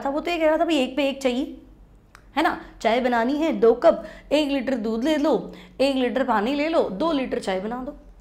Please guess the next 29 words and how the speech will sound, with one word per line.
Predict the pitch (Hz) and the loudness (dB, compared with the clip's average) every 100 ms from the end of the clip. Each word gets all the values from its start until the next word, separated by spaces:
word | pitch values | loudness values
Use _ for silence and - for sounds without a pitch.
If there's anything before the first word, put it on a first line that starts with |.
| - | 0
या | 262 247 | 6 6
एक | 277 - | 6 6
कप, | 349 254 | 6 6
एक | 226 - | 2 4
कप | 302 - | 4 2
और | 202 | -2
दो | 180 | -4
कप, | 180 180 - - - - - - | -6 -10 -14 -20 -20 -20 -20 -4
ठीक | 381 370 | -2 -2
है। | - - - - | -4 -10 -20 0
तो | 339 | 2
मैं | 320 311 320 | 4 4 4
कह | |
रही | 311 | 2
हूँ | 370 | 2
भाई | 381 | 0
ये | 359 277 254 359 381 | 2 2 2 2 2
अगर | - 277 339 | 2 2 2
ट्वेंटी | 277 294 285 330 | 4 2 2 2
है | 330 | 0
तो | 311 | 0
ये | 294 | 0
ट्वेंटी | 269 226 247 | 0 0 0
ले | 294 240 | -2 -2
आओ, | 220 | -6
तो | - - - - - - 285 | -10 -20 -20 -20 -20 -10 -4
तुम | 277 | -2
कहोगे | 262 240 240 | 0 -2 -4
थर्टी, | 254 269 359 | -8 -8 -10